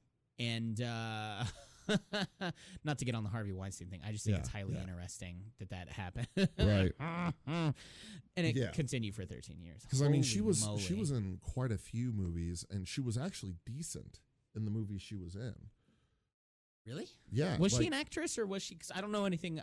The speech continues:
Speaker 1: about her outside of the fact that she had an, issues with drugs, but
Speaker 2: She had
Speaker 1: who in Hollywood doesn't,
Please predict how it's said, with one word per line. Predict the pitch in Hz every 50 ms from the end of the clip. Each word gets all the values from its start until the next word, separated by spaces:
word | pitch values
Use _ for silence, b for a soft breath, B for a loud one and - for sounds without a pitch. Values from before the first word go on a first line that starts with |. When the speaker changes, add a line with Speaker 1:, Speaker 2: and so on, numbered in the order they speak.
| 65 80
Speaker 1:
about | 139 135 120 117 139 143 135 123
her | 120 120 117 101 -
outside | 120 120 110 - 120
of | 113
the | 104
fact | - 113 101 -
that | 80 - -
she | - 110 95
had | 95 92 95
an, | - 78 - - 90
issues | 90 - - - - -
with | -
drugs, | - - - - - - - -
but | - 92 - 117
Speaker 2:
She | - 147 151 165
had | 160 165 151
Speaker 1:
who | 120 135 131 135
in | 120
Hollywood | 107 117 107 98 90 90 90
doesn't, | 90 76 - - - - -